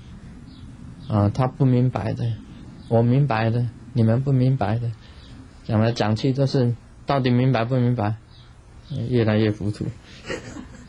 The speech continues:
啊，这一段呢，很清楚，讲三圣、三行。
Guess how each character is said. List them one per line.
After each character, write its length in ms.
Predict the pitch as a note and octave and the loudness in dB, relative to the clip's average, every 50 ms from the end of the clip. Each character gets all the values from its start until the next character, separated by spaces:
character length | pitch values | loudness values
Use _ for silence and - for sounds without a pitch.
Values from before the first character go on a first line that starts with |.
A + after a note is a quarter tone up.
| - - - - - - - - - - - - - - - - - - - - - - - - - - - - - - - - - - - - - - - - - - - - - - - - - - - - - - - - - - - - - - - - - - - | 0 0 0 -4 -12 -14 -14 -14 -16 -20 -20 -20 -20 -20 -20 -20 -20 -20 -20 -20 -20 -20 -20 -20 -20 -20 -20 -20 -20 -20 -20 -20 -18 -18 -18 -20 -20 -20 -20 -20 -20 -20 -20 -20 -20 -20 -20 -20 -20 -20 -20 -20 -20 -20 -20 -20 -20 -20 -20 -20 -20 -20 -20 -20 -20 -6 -2
啊， 300 | B2+ B2+ C3 C3+ C3+ C3+ | 0 2 2 2 2 2
这 200 | - E3+ E3+ E3+ | 4 4 4 4
一 60 | D#3+ | 4
段 280 | D3+ G3 F3 E3 D#3 | 4 2 2 4 4
呢， 180 | D#3 D3+ D3 C#3 - - - - - - - - - - - - - | 4 2 2 -2 -4 -10 -18 -20 -20 -20 -20 -20 -20 -20 -20 -10 -2
很 180 | - B2+ C3 | 0 2 2
清 220 | B2 - E3+ F3 F3 | 4 4 4 4 4
楚， 240 | - D3 B2 G#2+ G#2+ - - - - - - - - - - - - - - - - - - - - - - - - - - - - - - - - - - | 4 4 2 2 2 -2 -8 -20 -20 -20 -20 -20 -20 -20 -20 -20 -20 -20 -20 -20 -20 -20 -20 -20 -20 -20 -20 -20 -20 -20 -20 -20 -20 -20 -20 -20 -20 -20 -6
讲 380 | - - A#2 A2 G#2+ G2+ F#2+ F#2 - - - - - - - - - | -2 0 0 2 2 0 0 -4 -6 -12 -20 -20 -20 -20 -20 -20 -16
三 440 | - - - - C3+ A#2+ A#2+ A#2+ A#2 | -10 -6 -2 0 0 2 2 2 2
圣、 260 | - - B2 G#2+ G2 F#2+ - - - - - - - - - - - - - | 2 2 0 0 0 -2 -6 -12 -20 -20 -20 -20 -20 -20 -20 -20 -20 -20 -18
三 360 | - - - A2 G#2+ G#2+ A2 | -12 -4 0 2 2 2 2
行。 300 | G#2+ - - G#2 A2 A2 | 0 -2 -4 -6 -8 -8